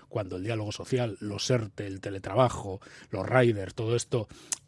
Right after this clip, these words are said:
ha sido punta de lanza ahora mismo, no, no ya en España, en Europa, de legislación laboral concertada progresista. Ahora mismo son punta de lanza en, en Europa,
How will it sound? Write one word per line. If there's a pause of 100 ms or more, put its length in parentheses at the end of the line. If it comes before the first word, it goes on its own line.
ha
sido
punta
de
lanza
ahora
mismo,
no,
no
ya
en
España,
en
Europa, (160)
de
legislación
laboral
concertada
progresista.
Ahora
mismo
son
punta
de
lanza
en,
en
Europa,